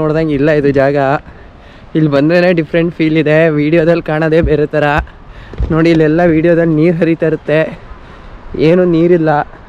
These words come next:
ತುಂಬ ಟೆಂಪ್ರೇಚರ್ ಜಾಸ್ತಿ ಇದೆ ಇವತ್ತು, ಟ್ವೆಂಟಿ ಡಿಗ್ರಿ ತನಕ ಇದೆ. ಇಲ್ಲಿ ನೋಡಿ ಡೆಪಾಸಿಟ್ ಆಗಿ ಆಗಿ ಆಗಿ ಆಗಿ ಎಷ್ಟು ಹೈಟಿಗೆ ಬೆಳೆದಿದೆ ಇದು ಮೌಂಟೇನ್ ಥರ.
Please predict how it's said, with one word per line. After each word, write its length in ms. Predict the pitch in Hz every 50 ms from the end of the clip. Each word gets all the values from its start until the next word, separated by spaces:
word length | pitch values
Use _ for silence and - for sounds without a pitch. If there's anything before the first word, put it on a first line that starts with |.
| - - - - - - - - - - - - - - - - - - - - - - - - - - - - - - - -
ತುಂಬ 140 | 175 175 180 180 190
ಟೆಂಪ್ರೇಚರ್ 460 | 165 147 151 160 185 185 175 190 190 170 156 151
ಜಾಸ್ತಿ 300 | 139 156 175 - - - 196
ಇದೆ 120 | 185 180 170 160
ಇವತ್ತು, 280 | 156 147 - - 147 147 165 - - - - - - - - - - - - - - - - - - - - - - -
ಟ್ವೆಂಟಿ 260 | - 147 139 143 143 165 160
ಡಿಗ್ರಿ 200 | 156 151 151 160 151 -
ತನಕ 180 | 143 143 - 151 143
ಇದೆ. 160 | 139 139 127 135 - - - - - - - - - - - - - - - - - - - - - - - 180
ಇಲ್ಲಿ 180 | 170 160 156 160 160 160
ನೋಡಿ 180 | 151 156 156 156 165 - - - - - - - - 143
ಡೆಪಾಸಿಟ್ 440 | 135 127 160 160 170 156 156 151 151 147 147
ಆಗಿ 180 | 156 160 170 160 147 143
ಆಗಿ 180 | 147 160 165 165 156 151
ಆಗಿ 200 | 151 156 156 160 156 143
ಆಗಿ 200 | 151 156 165 185 185 - - - - - - - - - - - - - - 151
ಎಷ್ಟು 220 | 147 - - - 190 185 160 165
ಹೈಟಿಗೆ 340 | 151 160 190 190 214 196 175
ಬೆಳೆದಿದೆ 340 | 180 175 180 190 180 185 175 170
ಇದು 80 | 175 165 156
ಮೌಂಟೇನ್ 340 | 143 156 175 170 180 180 185 170 -
ಥರ. 80 | 160